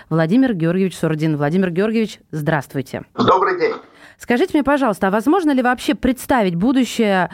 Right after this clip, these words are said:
Speaker 1: космонавтики? Ну, в принципе, вот так помечтать, а, или конкретно представить?
Speaker 2: Помечтать, да, конкретно очень сложно, потому что это быстро развивающаяся отрасль, и как в любой технологической отрасли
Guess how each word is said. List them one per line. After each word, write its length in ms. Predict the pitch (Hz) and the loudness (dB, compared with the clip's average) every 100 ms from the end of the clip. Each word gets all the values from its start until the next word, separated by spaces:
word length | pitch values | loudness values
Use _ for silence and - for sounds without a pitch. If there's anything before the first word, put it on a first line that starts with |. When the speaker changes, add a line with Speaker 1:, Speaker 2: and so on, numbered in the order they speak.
| - | -6
Speaker 1:
космонавтики? 720 | - 208 220 214 208 - 202 180 | -4 0 2 2 0 -2 -4 0
Ну, 140 | 233 | -2
в 100 | - | -2
принципе, 600 | - 262 196 180 - 80 | 0 2 2 -2 -6 -6
вот 100 | 76 | -4
так 140 | 160 - | -8 -2
помечтать, 720 | 180 190 - 208 202 - - | 0 0 -2 -2 -2 -4 -6
а, 160 | 160 - | -6 -4
или 360 | - 185 170 - | -2 0 -2 -2
конкретно 480 | - 180 233 208 147 | -2 0 2 2 -2
представить? 640 | - - - 76 52 _ _ _ - | -6 -8 -6 -6 -8 _ _ _ -2
Speaker 2:
Помечтать, 640 | 151 165 175 - 226 117 | 0 2 0 2 2 2
да, 280 | 113 151 - - - | 2 2 2 -4 -4
конкретно 580 | 139 135 - 202 180 147 | -4 -4 0 0 2 2
очень 240 | 139 143 | 0 -2
сложно, 460 | 127 196 208 151 139 | -2 2 2 2 -6
потому 320 | - 156 175 | -2 0 0
что 160 | - 156 | 2 2
это 180 | 147 | 2
быстро 680 | 143 110 - - - 202 175 | -2 0 -2 -2 0 2 2
развивающаяся 1200 | 156 156 127 147 151 131 113 - - 110 113 147 | 2 0 0 2 4 4 0 -4 -8 -8 -2 2
отрасль, 600 | 185 220 - 104 - 95 - | 4 2 -2 -12 -12 -12 -4
и 100 | 127 | 0
как 260 | 135 131 | 0 0
в 40 | 131 | 0
любой 440 | 135 135 143 127 - | 0 2 2 2 -6
технологической 1040 | - 123 127 123 131 123 123 120 - - - | -10 -4 2 4 4 2 -4 -6 -10 -2 2
отрасли 680 | 123 123 - 113 - 117 | 4 2 -2 -8 -2 -2